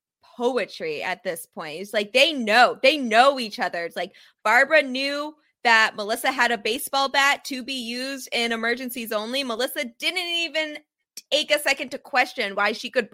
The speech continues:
possibly need a baseball bat. She knows that this is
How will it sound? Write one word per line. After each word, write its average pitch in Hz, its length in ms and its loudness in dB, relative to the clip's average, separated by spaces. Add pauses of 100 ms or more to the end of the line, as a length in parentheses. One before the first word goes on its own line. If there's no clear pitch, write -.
possibly 240 540 0
need 214 440 -4
a 202 120 0
baseball 190 560 -4
bat. 156 300 -4
She 302 260 -2
knows 233 480 0
that 190 300 -2 (400)
this 220 260 2
is 254 320 0